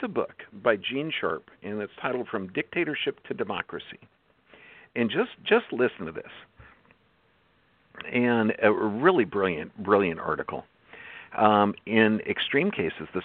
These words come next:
social, political, and economic, even religious institutes of society outside of state control have been deliberately weakened,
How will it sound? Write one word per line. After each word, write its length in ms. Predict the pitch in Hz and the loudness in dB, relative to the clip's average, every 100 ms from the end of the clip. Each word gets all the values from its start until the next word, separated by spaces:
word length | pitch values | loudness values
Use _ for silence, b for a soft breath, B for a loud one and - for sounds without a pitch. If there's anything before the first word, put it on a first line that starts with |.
| - | 2
social, 340 | 127 - 165 | 2 4 -2
political, 520 | - - 110 117 113 | 0 4 4 2 -2
and 140 | 107 - | -2 -4
economic, 560 | 113 110 95 90 87 | -4 -2 -2 -2 -6
even 200 | 92 120 95 | -6 -6 2
religious 560 | 107 104 135 202 - - | 0 4 0 2 -2 -4
institutes 540 | 78 - 82 - 87 - | -10 -10 -12 -6 -8 -8
of 80 | 69 - | -14 -12
society 560 | 87 - 78 78 98 - B B B | -4 -2 0 -2 -6 -10 B B B
outside 340 | 123 131 165 139 | 0 2 2 4
of 80 | 117 | 2
state 160 | - 107 | -2 -2
control 420 | 117 110 98 87 | -2 0 0 0
have 200 | 98 104 | 0 -2
been 160 | 104 101 | 0 -2
deliberately 640 | 95 101 110 160 - 135 | -4 -2 0 0 0 -2
weakened, 540 | 110 104 110 - 123 | -4 -2 -4 -2 -2